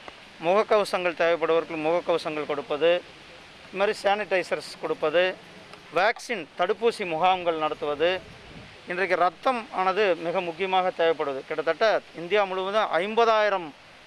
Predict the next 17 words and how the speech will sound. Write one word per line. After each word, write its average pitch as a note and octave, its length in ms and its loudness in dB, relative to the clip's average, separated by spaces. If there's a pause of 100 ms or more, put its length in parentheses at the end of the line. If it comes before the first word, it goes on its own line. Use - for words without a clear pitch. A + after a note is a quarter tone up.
(320)
இடங்கள்ல A3 480 2
ரத்த F3+ 220 0
தான G3 220 4
முகாம்கள் E3+ 680 0
நடத்துவதற்கான D#3 640 0
ஏற்பாடுகள் D#3 520 0
செய்யப்பட்டு, D3 580 -6
தமிழகத்திலையும் F3 680 -4
நாங்க D3+ 160 -4
கிட்டத்தட்ட C#3+ 540 -2 (600)
ஒரு D#3+ 260 2 (160)
ஆயிரம், E3 340 2
ஆயிரத்தி E3+ 340 0
ஐந்நூறு D3+ 300 0
இடங்கள்ல F3+ 580 0
இந்த D3+ 120 -8
முகாம்கள் D3+ 640 0